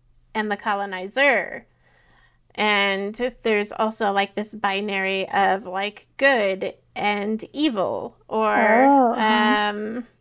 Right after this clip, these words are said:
Speaker 1: pure and unpure, or, you know.
Speaker 2: Right.
Speaker 1: And so there's always, like, as a Native American, we have gaslit into, like,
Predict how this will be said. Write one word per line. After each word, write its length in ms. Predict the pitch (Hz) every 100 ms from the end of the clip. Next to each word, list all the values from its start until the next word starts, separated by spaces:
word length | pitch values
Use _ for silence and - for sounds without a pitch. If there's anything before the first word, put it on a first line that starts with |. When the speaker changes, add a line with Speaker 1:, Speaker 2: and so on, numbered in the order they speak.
| _ _ _ _ _ -
Speaker 1:
pure 720 | - 269 233 220 220 220 -
and 140 | 214
unpure, 1000 | - 220 220 220 - - 160 78 104 - -
or, 540 | 190 - 92 92 - _ _ _ _
you 100 | 269
know. 260 | 269 185 220 _ _
Speaker 2:
Right. 280 | 240 226 220
Speaker 1:
And 160 | 254 277
so 200 | - 277
there's 260 | 269 277 262 -
always, 380 | 247 254 262 -
like, 380 | 254 247 - -
as 160 | 254 269
a 80 |
Native 300 | 247 254 240
American, 680 | 220 226 339 381 233 226 220
we 180 | 240 330
have 440 | 339 247 226 - - _ _ 226
gaslit 760 | 233 208 254 403 - 214 202 -
into, 460 | 214 214 226 233
like, 320 | 220 208 202